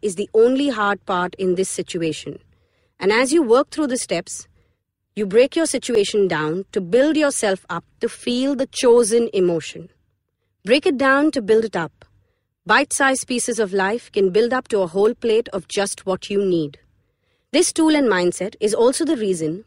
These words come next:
why my vision board is more than a bunch of pretty pictures filled with the wishful thinking energy. Here's my personal three-step vision board process. I create a vision board based on my life's desires. This is an open,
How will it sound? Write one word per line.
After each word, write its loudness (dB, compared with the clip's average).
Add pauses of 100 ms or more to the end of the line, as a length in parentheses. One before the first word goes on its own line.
why 0
my 2
vision 2
board -2
is -6
more 2
than 2
a 0
bunch 0
of -8
pretty -2
pictures -4 (400)
filled 2
with 2
the 0
wishful 0
thinking 0
energy. -2 (760)
Here's 4
my 2
personal 0
three-step -4
vision 0
board -2
process. -8 (560)
I -2
create -2
a 0
vision 0
board 0
based 2
on 2
my 2
life's -2
desires. -8 (520)
This 0
is -2
an 2
open, 2